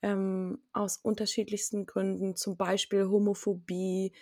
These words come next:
ähm, ne, Misogynie haben wir jetzt auch schon ein paar Mal angerissen. Und mich hat es einfach, ähm, je mehr ich mich damit beschäftigt habe, so schockiert,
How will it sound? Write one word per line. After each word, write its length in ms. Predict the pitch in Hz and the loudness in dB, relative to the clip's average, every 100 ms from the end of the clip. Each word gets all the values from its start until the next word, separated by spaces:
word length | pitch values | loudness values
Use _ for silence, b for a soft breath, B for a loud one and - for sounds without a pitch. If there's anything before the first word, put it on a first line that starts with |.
| B B - | B B -6
ähm, 540 | 190 185 190 180 185 180 | 0 2 2 2 -2 -4
ne, 240 | - 202 202 | -2 2 4
Misogynie 560 | 202 196 196 190 185 | 4 2 2 2 2
haben 140 | 190 180 | 2 2
wir 60 | |
jetzt 120 | 185 - | 0 0
auch 100 | 190 | 0
schon 140 | 202 | -2
ein 20 | |
paar 140 | - 190 | -2 -2
Mal 140 | 190 | 0
angerissen. 560 | 190 175 180 185 190 180 B B B - | 0 0 -2 -2 -4 -6 B B B -2
Und 520 | 202 202 196 185 - _ _ | 2 4 2 -2 -6 _ _
mich 260 | - 208 - | 0 0 0
hat 120 | 226 | -4
es 100 | - | -2
einfach, 540 | - 214 - 214 196 - _ _ - | 0 0 0 0 -2 -10 _ _ -4
ähm, 260 | 196 196 | -2 -2
je 120 | 190 202 | 0 2
mehr 160 | 202 | 2
ich 100 | 208 | 0
mich 120 | 220 | -4
damit 160 | 208 185 | -4 -6
beschäftigt 440 | - - - - | -4 -6 -8 -12
habe, 120 | 208 - | -12 -4
so 100 | 208 | -4
schockiert, 800 | - - - - 233 233 247 | -2 -6 -6 0 2 2 -2